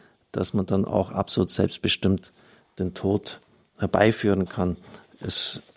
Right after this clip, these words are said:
wird dann auch ausdrücklich festgehalten, dass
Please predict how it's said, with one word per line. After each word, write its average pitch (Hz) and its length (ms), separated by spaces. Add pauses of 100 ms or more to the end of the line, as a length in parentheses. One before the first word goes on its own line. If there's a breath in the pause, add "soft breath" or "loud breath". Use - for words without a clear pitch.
wird - 240
dann 104 140
auch 95 300 (460)
ausdrücklich 117 560
festgehalten, 107 920
dass - 480